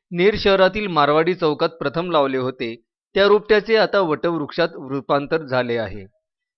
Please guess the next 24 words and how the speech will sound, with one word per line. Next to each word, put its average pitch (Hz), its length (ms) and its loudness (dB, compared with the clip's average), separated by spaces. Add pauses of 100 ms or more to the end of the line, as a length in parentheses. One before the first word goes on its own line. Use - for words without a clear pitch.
त्या 208 120 4
वटवृक्षाच्या 202 880 2
शाखा 151 400 0
आता 135 220 0
यवतमाळ, 131 540 -4 (260)
लालखेड, 139 540 2 (300)
वणी, 143 360 -2 (380)
आर्णी, 147 380 0 (320)
अकोला 190 360 2
बाजार, 131 360 2 (240)
दिग्रस, 151 420 -2 (340)
बुटिबोरी 220 460 0
यासारख्या 175 560 2
शहरात 143 320 0 (120)
पसरल्या 156 380 -2
आहेत. 101 240 -8 (720)
त्यामुळे 202 340 2
नेर 208 300 4
अर्बनचे 208 520 4
आर्थिक 170 420 2
व्यवहारही 151 640 0 (300)
नॅशनलकृत 202 680 -2
बँकेसारख्या 151 880 -2
झाल्यामुळे 135 560 -2